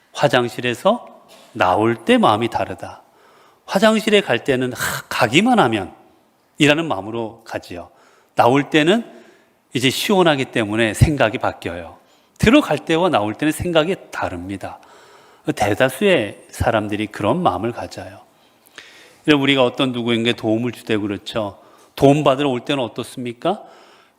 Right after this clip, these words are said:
이 도움만 주면 내가 뭐든지 하겠다고, 내가 이 도움만 나한테 이 일로 되면 내가 뭐든지 하겠다라는 마음을 가지고 도움을 요청하러 가요.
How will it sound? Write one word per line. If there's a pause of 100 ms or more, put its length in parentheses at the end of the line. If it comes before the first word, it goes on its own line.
(220)
이
도움만
주면
내가
뭐든지
하겠다고, (1080)
내가
이
도움만
나한테 (120)
이
일로
되면
내가
뭐든지
하겠다라는
마음을
가지고
도움을
요청하러
가요.